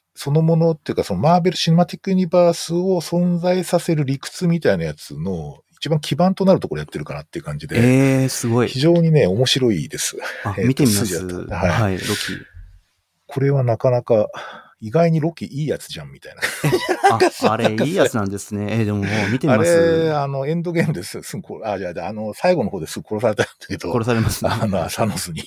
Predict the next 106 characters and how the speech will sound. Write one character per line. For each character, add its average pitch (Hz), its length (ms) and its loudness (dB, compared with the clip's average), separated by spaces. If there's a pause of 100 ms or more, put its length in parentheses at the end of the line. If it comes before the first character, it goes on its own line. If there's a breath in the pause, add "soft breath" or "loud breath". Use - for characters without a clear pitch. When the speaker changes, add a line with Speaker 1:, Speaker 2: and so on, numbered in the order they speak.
Speaker 1:
だ - 100 0
け 113 120 0
ど、 95 260 -6
Speaker 2:
サ - 200 -2
ノ 123 100 -2
ス - 80 -6
に。 135 80 -4
Speaker 1:
な 123 60 2
ん - 20 -2
か - 60 -4
そ 175 120 0
う 151 40 -2
で 101 80 -2
も 80 100 -4
な 92 80 -2
か 87 80 -2
っ - 100 -2
た 87 60 -8
っ 80 60 -12
て - 160 -18
い - 40 -10
う - 60 -12
ね。 330 300 -2
あ 78 40 -2
の、 85 100 -2
実 101 280 -2
は、 107 160 2
Speaker 2:
サ - 60 -6
ノ - 60 -10
ス - 80 -8
に。 90 60 -4
Speaker 1:
い - 40 -4
ろ 135 100 6
い 139 60 6
ろ 131 120 4
な 107 260 0
平 113 220 2
行 117 160 -2
世 101 140 -2
界 - 160 -6
が - 100 -14
あ 95 40 -10
る - 120 -20
と - 100 -20
い - 60 -20
う - 120 -20
Speaker 2:
は 95 180 0
い。 - 0 -
あ、 90 60 -2
本 92 240 -4
当 123 120 -2
で 131 100 0
す 95 140 -2
か。 78 100 -2
Speaker 1:
話 95 40 -2
に 92 60 -4
な 92 60 -10
っ - 40 -10
て 107 60 -12
い - 80 -16
て、 73 420 -12
ち - 100 -10
ょ - 20 -10
っ - 20 -10
と - 80 -10
結 - 180 -6
構 - 160 -10
面 87 80 0
白 87 180 -4
か 78 100 -10
っ - 40 -20
た - 80 -20
で - 80 -20
す。 - 160 -14 (180)
う 90 80 -4
ん。 76 240 -6 (360)
Speaker 2:
あ、 120 100 -2 (180)
先 139 120 -6
生、 117 240 -8
平-、 175 140 2 (120)
平 202 140 2
行 247 160 0
世 247 100 -6
界 156 140 0
と 117 80 -4
い 110 40 0
え 107 60 0
ば、 98 140 -2
あ 95 40 -2
の、 95 360 -6
デ 110 60 -4
ィ - 20 -2
ス - 80 -8
カ 190 100 0
バ 202 80 0
リ 143 80 0
ー 104 40 0
も 98 80 -2
平 107 120 0
行 110 140 -4
世 113 100 -6
界 98 160 -6
で 95 80 -10
す - 100 -18
よ - 80 -12
ね。 104 200 -10